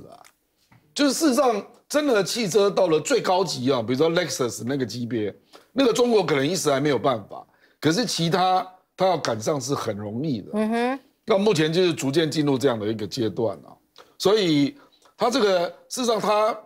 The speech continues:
Speaker 1: 它的中国汽车的那个协会啊，它还估计啊，到二零三零年啊，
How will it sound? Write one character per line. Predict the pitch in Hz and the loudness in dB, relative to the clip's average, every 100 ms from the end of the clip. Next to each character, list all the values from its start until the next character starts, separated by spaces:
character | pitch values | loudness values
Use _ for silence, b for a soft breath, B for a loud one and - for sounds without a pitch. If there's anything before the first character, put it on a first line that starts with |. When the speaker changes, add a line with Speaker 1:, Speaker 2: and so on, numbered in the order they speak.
| _ _ _ | _ _ _
Speaker 1:
它 | 226 | -2
的 | 226 180 175 | 2 2 0
中 | 247 254 | -2 2
国 | 180 | 2
汽 | 175 220 | 0 -2
车 | 170 196 | 2 2
的 | 165 | 4
那 | 156 175 | 2 2
个 | 151 135 | 2 2
协 | 131 143 147 | 2 0 0
会 | 226 156 | 2 0
啊， | 120 62 - | 0 -8 -14
它 | - 214 | -2 0
还 | 165 | 0
估 | 165 214 | -2 -8
计 | - 190 | -6 -6
啊， | 113 - _ _ _ _ | -8 -10 _ _ _ _
到 | 262 262 294 | 0 0 2
二 | 269 | 2
零 | 170 170 | 2 0
三 | 202 190 | 0 0
零 | 180 139 | 0 0
年 | 135 117 127 | 0 -2 -2
啊， | 120 | -6